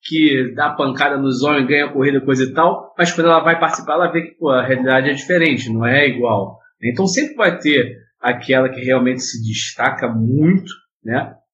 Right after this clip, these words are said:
Mas pra gente ter mais mulheres, eu apoio aí, é, é ter categoria feminina, porque aí você consegue ter a entrada demais, aí quem sabe empolgando, conhecendo as regras, como a Teresa falou, né?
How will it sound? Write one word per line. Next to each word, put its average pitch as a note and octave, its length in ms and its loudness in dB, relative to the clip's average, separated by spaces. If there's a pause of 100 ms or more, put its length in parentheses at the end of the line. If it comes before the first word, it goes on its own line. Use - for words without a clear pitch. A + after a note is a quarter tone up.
Mas A#3+ 200 0
pra D#4+ 180 -6
gente B3+ 220 0
ter A3+ 100 -4
mais F3+ 240 2
mulheres, E3+ 360 0
eu F#3 340 0
apoio C#3+ 440 2
aí, B2+ 280 2
é, - 880 -4
é - 20 -12 (100)
ter D#3+ 220 2
categoria D#3+ 420 0
feminina, E3 500 -2
porque A2 160 -4
aí F#3 180 2
você G3 300 -2
consegue F#3+ 360 -2 (340)
ter G3+ 280 4
a G#3 40 0
entrada F3+ 600 0 (260)
demais, F#3+ 600 0
aí F3+ 280 0
quem E3+ 160 0
sabe D3+ 420 0
empolgando, C#3 840 0
conhecendo B2+ 380 -2
as A2 120 -2
regras, A#2+ 360 0
como A#2+ 180 -6
a A2+ 40 -6
Teresa A#2 420 -4
falou, A#2 380 -2
né? C3 140 -6